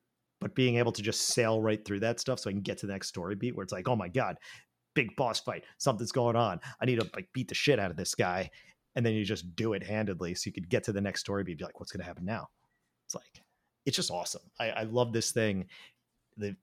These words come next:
the music is incredible. The production values are great. I, I mean, I can't say enough good things about it. I, I'm enamored with it. I guess if I do everything in the game, it's, like, over a hundred hours. I don't think I'm gonna do everything in the game. I think I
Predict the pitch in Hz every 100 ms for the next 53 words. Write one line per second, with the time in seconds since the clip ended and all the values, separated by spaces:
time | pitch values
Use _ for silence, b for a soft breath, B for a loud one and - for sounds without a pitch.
0 | _ 113 123 131 113 120 113 104 98 92
1 | - 104 98 95 95 92 85 107 107 101
2 | 92 87 - 92 95 110 110 117 120 143
3 | 127 131 123 127 117 117 110 123 98 82
4 | 95 98 101 101 101 98 104 104 107 92
5 | 90 - - 104 110 104 98 98 113 110
6 | 107 98 B B B _ _ _ - 107
7 | 104 123 131 127 131 131 131 135 135 -
8 | 87 92 95 98 104 101 95 101 107 90
9 | - 113 98 110 107 123 120 123 123 123
10 | 127 131 127 139 151 - _ _ _ -
11 | 151 - 117 113